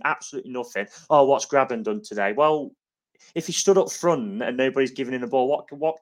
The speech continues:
can you do? You know what I mean? So there's just a lot of throwaway comments in football, like I say, without any substance. And to be fair, I've not, I've, I've looked at the keeper, and, you know, there, there hasn't really been a, sh-,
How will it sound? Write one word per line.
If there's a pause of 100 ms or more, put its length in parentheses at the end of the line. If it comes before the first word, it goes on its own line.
can
you
do? (360)
You
know
what
I
mean?
So (480)
there's
just
a
lot
of
throwaway
comments
in
football,
like
I
say,
without
any
substance.
And (360)
to
be
fair,
I've
not,
I've, (100)
I've
looked
at
the
keeper,
and, (1120)
you
know,
there,
there
hasn't
really
been
a,
sh-,